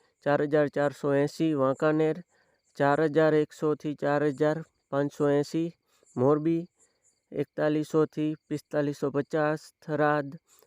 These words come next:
સાડત્રીસોથી છેતાલીસો, પાટણ એકતાલીસોથી છેતાલીસો પાસઠ, રાધનપુર ઓગણત્રીસો ચાલીસથી છેતાલીસો એકવીસ અને હળવદ એકતાલીસો પચાસથી છેતાલીસો પાસઠ.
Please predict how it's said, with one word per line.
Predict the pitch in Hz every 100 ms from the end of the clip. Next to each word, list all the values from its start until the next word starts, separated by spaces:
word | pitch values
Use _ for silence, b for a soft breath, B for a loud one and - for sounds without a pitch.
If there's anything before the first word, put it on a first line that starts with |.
| _
સાડત્રીસોથી | 139 143 147 156 147 151 147 139
છેતાલીસો, | - 143 156 151 151 156 156 156 _ b b -
પાટણ | 135 143 160 156 165 _ _ -
એકતાલીસોથી | 147 - 160 156 147 151 147 143
છેતાલીસો | - 143 151 147 143 139
પાસઠ, | 143 147 156 151 139
રાધનપુર | 131 127 127 147 156 160 160 - _ b b b -
ઓગણત્રીસો | 143 160 151 151 - 156
ચાલીસથી | 147 143 151 - 160 165 - - - _ _ 156
છેતાલીસો | - 156 151 147 165 160
એકવીસ | 156 156 139 135
અને | 143 127
હળવદ | 117 143 156 - b b b b
એકતાલીસો | 147 - 160 160 - 143
પચાસથી | 151 160 147 - 170
છેતાલીસો | - 160 160 147 143 170 190 -
પાસઠ. | 165 156 131